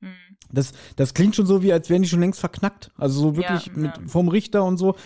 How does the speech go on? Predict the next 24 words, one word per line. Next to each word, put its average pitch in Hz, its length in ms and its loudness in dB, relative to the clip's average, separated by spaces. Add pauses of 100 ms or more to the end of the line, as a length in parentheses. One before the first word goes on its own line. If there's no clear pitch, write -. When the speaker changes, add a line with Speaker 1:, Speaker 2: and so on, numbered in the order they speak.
(120)
Speaker 2:
obwohl 151 220 4
es 170 60 -8
ja 170 80 0
noch 160 140 0
derselbe 147 360 2
Abend 151 320 2
ist. - 320 -6 (260)
Aber 135 200 2
Speaker 1:
Mhm. 131 60 -4
Speaker 2:
gut, 147 320 2 (840)
es 151 160 -6
soll 156 180 4
halt 143 140 0
so 151 80 0
ein 139 40 4
bisschen 135 180 0
versöhnlich 123 560 0
auch 104 100 -6
enden 160 340 -2
und 151 120 -4
alles, 143 340 -2
ja. 127 280 -2 (140)
Speaker 1:
Ja. 143 680 -4
Speaker 2:
Ähm, 139 280 -2